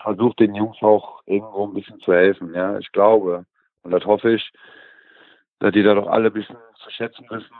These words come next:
ne? Und ich glaube auch, dass die Jungs echt, äh, ja, mich als Typ, einen coolen Typ sehen,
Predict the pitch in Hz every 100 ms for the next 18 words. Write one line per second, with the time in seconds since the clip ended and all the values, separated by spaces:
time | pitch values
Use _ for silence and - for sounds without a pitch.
0 | 107 107 113 - _ 104 - - - 98
1 | 101 101 101 - _ - 95 98 101 _
2 | _ _ _ - _ _ _ 98 101 98
3 | 98 95 95 95 92 92 - 92 92 90
4 | _ _ _ _ _ 101 98 104 98 -
5 | _ 117 110 _ _ _ _ _ - -
6 | - _ _ - - 123 113 117 101 -
7 | 104 95